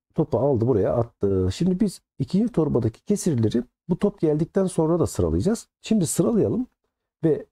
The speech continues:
birinci torbadan gelen sağdan ikinci olacakmış. Büyükten küçüğe doğru ikinci torbadaki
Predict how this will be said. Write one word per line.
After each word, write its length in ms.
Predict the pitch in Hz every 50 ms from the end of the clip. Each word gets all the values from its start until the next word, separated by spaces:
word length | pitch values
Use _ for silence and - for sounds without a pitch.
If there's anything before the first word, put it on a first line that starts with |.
| _ _ _ _ _ _ -
birinci 280 | 139 165 185 233 262 247
torbadan 540 | - 190 170 147 131 123 113 120 113 120 120
gelen 460 | 147 185 170 127 135 190 233 233 - _ _ _ _
sağdan 500 | _ - - 180 185 175 143 170 202 185
ikinci 340 | 143 - - 160 156 139 160
olacakmış. 600 | 147 120 101 90 90 - - - - - - _ _ _ _ _ _ _ _ _ _ _ _
Büyükten 360 | - 208 208 208 - 170 147 -
küçüğe 380 | - 165 - 190 165 151 120
doğru 340 | 120 113 107 123 170 214 208
ikinci 320 | 151 123 - 170 202 220
torbadaki 600 | - - 135 123 110 107 98 101 - - 117 165